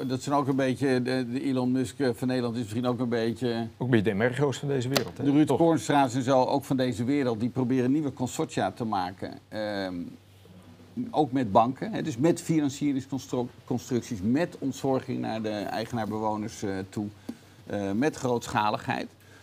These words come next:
Speaker 1: Nou, dus we hebben ondernemerschap nodig, eerst en voor alles. Maar niet het ondernemerschap, hè, van het oude model, waarin we gewoon zeggen: nou ja, we gaan proberen wat we al hadden grootschalig te verkopen, want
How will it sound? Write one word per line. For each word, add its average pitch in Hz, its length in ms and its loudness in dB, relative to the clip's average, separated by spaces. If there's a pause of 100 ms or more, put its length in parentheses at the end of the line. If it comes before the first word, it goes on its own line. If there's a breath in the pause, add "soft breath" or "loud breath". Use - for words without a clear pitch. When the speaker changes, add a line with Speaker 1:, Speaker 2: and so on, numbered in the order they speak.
Speaker 1:
Nou, - 220 -4
dus 120 200 -4
we 131 80 2
hebben 151 300 2
ondernemerschap 135 840 0
nodig, - 300 -4 (320)
eerst 151 280 2
en 120 180 -4
voor 120 260 0
alles. - 420 -6 (360 soft breath)
Maar 127 140 2
niet 202 220 -2
het 151 140 -4
ondernemerschap, 135 840 0 (120)
hè, 147 180 -4
van 135 200 0
het 127 120 0
oude 117 280 4
model, 156 360 -2
waarin 120 260 0
we 135 100 0
gewoon 131 240 4
zeggen: 127 220 0
nou 127 120 0
ja, 131 80 4
we 123 80 -4
gaan 131 160 -4
proberen 127 380 0
wat 123 140 2
we 123 60 4
al 123 120 8
hadden 131 420 4 (120)
grootschalig 131 640 2
te 127 120 -6
verkopen, 147 540 4
want 127 280 0